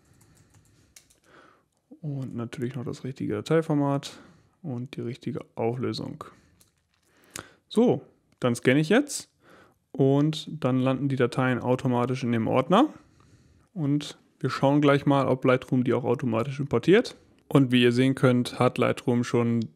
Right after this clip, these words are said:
den ersten Scan hier importiert und während der zweite Scan jetzt hier noch weiterläuft, ähm, gucken wir uns das Ganze mal an, ähm, ob die Stichwörter alle hinzugefügt wurden.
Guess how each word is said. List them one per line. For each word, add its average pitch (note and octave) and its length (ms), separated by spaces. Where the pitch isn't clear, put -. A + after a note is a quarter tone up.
den A2+ 100
ersten B2 400
Scan A#2 320
hier A2 180
importiert D#3+ 680
und B2 240
während A#2+ 220
der A2 100
zweite A#2+ 320
Scan A#2+ 260
jetzt A2+ 160
hier A#2 80
noch A2+ 140
weiterläuft, B2+ 760
ähm, A2+ 400
gucken A#2 240
wir A2+ 80
uns A#2 100
das A#2+ 100
Ganze A#2 240
mal A2+ 140
an, F#3+ 240
ähm, A#2+ 540
ob D#3 240
die A#2+ 160
Stichwörter D3 600
alle C3+ 360
hinzugefügt C3+ 640
wurden. B2+ 400